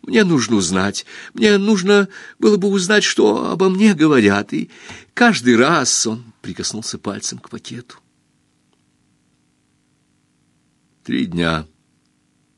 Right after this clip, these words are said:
С утра до вечера волочили Вазир Мухтара с казаком, Сашкой, кошками и собаками по улицам Тайрани. Он почернел, ссохся.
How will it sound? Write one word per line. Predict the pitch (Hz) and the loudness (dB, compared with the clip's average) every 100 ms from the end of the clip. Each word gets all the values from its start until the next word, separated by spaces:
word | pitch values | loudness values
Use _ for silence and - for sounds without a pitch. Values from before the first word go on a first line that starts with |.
| _ _ _ _ | _ _ _ _
С | - - | -18 -14
утра | 80 117 147 | -8 -6 -4
до | 101 | -4
вечера | 82 85 80 - 82 | -2 -2 -4 -6 -6
волочили | 80 82 82 - 170 180 165 | -4 -4 -4 -6 -8 -6 -6
Вазир | 147 131 127 | -6 -8 -8
Мухтара | 117 - 110 101 101 107 | -10 -6 -4 -4 -6 -6
с | - | -8
казаком, | - 90 80 127 143 143 _ _ _ _ _ _ _ | -6 -8 -6 -4 -6 -8 _ _ _ _ _ _ _
Сашкой, | - 113 131 135 - 117 - _ _ _ _ _ | -6 -2 -2 -4 -10 -16 -20 _ _ _ _ _
кошками | 127 147 - - - - | -4 -2 -4 -8 -16 -10
и | |
собаками | 104 95 92 107 107 117 107 _ _ _ _ _ | -8 -6 -4 -4 -6 -14 -16 _ _ _ _ _
по | 107 | -4
улицам | 95 92 90 - 90 | -2 0 -4 -8 -10
Тайрани. | - 90 82 76 82 92 _ _ _ _ _ _ _ _ _ _ _ _ _ _ | -8 -6 -4 -6 -10 -14 _ _ _ _ _ _ _ _ _ _ _ _ _ _
Он | - 80 | -10 -8
почернел, | - 85 85 90 110 113 _ _ _ _ _ _ _ | -4 -2 0 0 0 -6 _ _ _ _ _ _ _
ссохся. | - - 90 92 - - | -8 -6 -4 -4 -4 -6